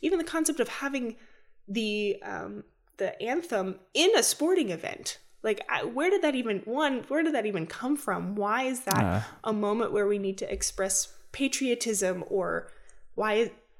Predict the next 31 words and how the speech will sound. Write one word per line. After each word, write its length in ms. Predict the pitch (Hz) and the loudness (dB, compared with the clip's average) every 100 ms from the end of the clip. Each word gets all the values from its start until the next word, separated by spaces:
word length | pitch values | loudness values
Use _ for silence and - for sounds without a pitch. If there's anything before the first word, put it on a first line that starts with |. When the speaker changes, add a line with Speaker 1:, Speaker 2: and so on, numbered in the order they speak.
| - | -14
Speaker 1:
why, 420 | 185 190 202 - - - 247 | 0 2 2 -2 -8 -6 -4
I 80 | 202 | -2
guess, 360 | - - - | -2 -2 -2
is, 260 | - 202 - | -2 -6 -6
is 160 | 202 196 | -8 -8
my 100 | 190 | -8
big 200 | 190 - | -8 -10
question 380 | - 180 - 190 | -10 -12 -12 -10
with 140 | - - | -14 -12
that, 200 | - - | -12 -4
too. 80 | 135 | 2
Speaker 2:
Yeah, 140 | 120 107 | 4 6
that 140 | 110 | 8
is 100 | 123 | 6
pretty 240 | - 101 90 | 6 4 4
interesting 400 | 101 104 - 104 | 2 2 4 4
how 160 | 104 | 6
they 140 | 98 98 | 4 4
sort 240 | - 104 | 4 4
of 100 | 98 | 2
tie 300 | - 101 104 | 0 2 2
that 280 | 101 95 92 | 4 2 2
in. 380 | 95 101 107 110 - - - - _ _ _ - | 2 4 4 2 -4 -20 -20 -20 _ _ _ -8
Uh. 160 | - - | -6 -6
Speaker 1:
I 560 | 120 - - - - 277 | -8 -12 -20 -20 -12 -2
mean, 160 | 277 | 0
there's 160 | 262 247 | 2 2
these 320 | 247 - - - - - - - | 0 -2 -6 -20 -20 -20 -12 -2
big 280 | 302 311 | -2 0
displays 800 | 254 - - 240 240 285 220 196 - | 2 4 4 2 2 4 2 0 -2
at, 260 | 190 - | -2 -4